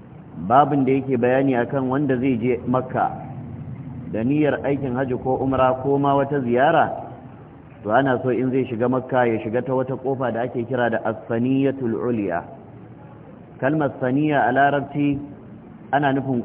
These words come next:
kofa tsakanin dutse da dutse, kamar irin kofofinmu da muke gani a yau wanda suke a jikin badaloli. To duk kofar da aka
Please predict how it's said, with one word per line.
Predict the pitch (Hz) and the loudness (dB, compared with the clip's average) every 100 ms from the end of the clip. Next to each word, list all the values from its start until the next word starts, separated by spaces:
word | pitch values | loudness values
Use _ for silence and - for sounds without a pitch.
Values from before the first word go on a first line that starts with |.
| - | 0
kofa | 143 143 139 120 | 0 4 2 2
tsakanin | 110 - 131 131 131 127 | -2 2 2 4 2 2
dutse | 135 135 127 | 2 2 0
da | 107 | 2
dutse, | 104 117 117 95 - - - - - - - - | 0 0 -2 -4 -8 -12 -16 -16 -18 -18 -16 -10
kamar | 90 123 | 0 2
irin | 143 131 | 4 2
kofofinmu | 127 139 143 139 151 139 | 0 0 0 0 0 0
da | 120 | 0
muke | 131 135 | 0 0
gani | 110 127 135 | 0 0 0
a | 113 120 | 2 2
yau | 131 123 - - - - - - - | 2 0 -4 -16 -18 -18 -18 -18 -6
wanda | 107 131 123 117 | 0 2 0 -2
suke | 120 127 123 - - - | -2 0 0 -2 -10 -2
a | 113 | -2
jikin | 107 - 123 120 | -2 0 0 4
badaloli. | 123 123 127 120 120 120 123 113 - - - - - - - - - - - - 679 659 - - - - - - - | 6 6 4 4 4 2 0 -2 -8 -16 -18 -18 -18 -18 -20 -18 -20 -20 -20 -18 -18 -18 -18 -18 -18 -18 -18 -18 -8
To | 101 | -4
duk | 104 151 - | 0 0 4
kofar | 175 170 127 | 4 4 2
da | 127 | 2
aka | 143 147 | 2 0